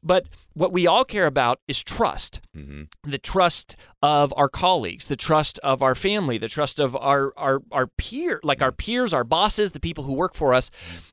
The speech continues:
Speaker 1: And seventy-four percent of Americans say they're more likely to trust you if you have a personal brand, which makes sense because we trust people that we see.
Speaker 2: Isn't that true? Like, stay on that. Like, celebrities, right? Like,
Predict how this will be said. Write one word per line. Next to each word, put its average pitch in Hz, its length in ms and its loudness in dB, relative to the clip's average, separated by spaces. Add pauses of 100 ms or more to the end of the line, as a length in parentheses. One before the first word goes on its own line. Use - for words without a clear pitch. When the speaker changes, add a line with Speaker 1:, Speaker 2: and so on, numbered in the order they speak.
Speaker 1:
And 131 80 -4
seventy-four 196 500 0
percent 160 300 -4
of 147 60 -6
Americans 131 420 -4
say 135 140 0
they're 135 100 0
more 139 180 -2
likely 147 280 0
to 139 80 -4
trust - 400 -4
you 156 40 -2
if 151 120 -6
you 120 80 -4
have 143 160 -4
a 151 60 -6
personal 151 360 -6
brand, 175 220 2
which 156 160 -6
makes 175 260 -4
sense 214 240 -4
because 156 340 -8
we 156 140 -6
trust - 540 0
people 202 320 -2
that 190 140 0
we 170 100 -4
see. - 520 -6
Speaker 2:
Isn't 160 260 -8
that 175 120 -8
true? 139 160 -2
Like, 107 220 0 (260)
stay 143 260 2
on 131 180 2
that. 87 140 0
Like, 95 220 0 (180)
celebrities, 123 880 2 (280)
right? 107 260 4
Like, 104 260 2